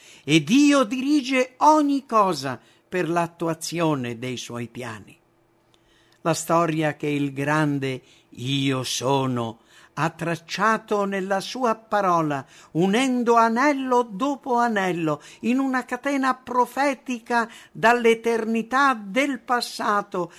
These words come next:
all'eternità del futuro, ci dice quello che noi dobbiamo aspettarci dall'avvenire. Tutto ciò che la profezia ha predetto fino ai nostri giorni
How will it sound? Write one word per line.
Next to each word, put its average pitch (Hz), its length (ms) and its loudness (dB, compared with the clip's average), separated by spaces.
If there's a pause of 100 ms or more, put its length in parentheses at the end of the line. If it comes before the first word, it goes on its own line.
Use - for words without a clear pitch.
(120)
all'eternità 196 920 -4
del 185 400 -4
futuro, 269 680 -8 (460)
ci 165 180 -6
dice 165 380 -4
quello 160 360 -2
che 156 160 -8
noi 151 280 -2
dobbiamo 143 600 -6
aspettarci 123 1120 -12
dall'avvenire. 120 920 -12 (920)
Tutto 143 540 -8
ciò 139 260 -4
che 131 180 -8
la 139 200 -4
profezia 139 960 -6
ha 135 40 -6
predetto 135 760 -8
fino 131 280 -8
ai 131 100 -6
nostri 131 480 -10
giorni 123 560 -12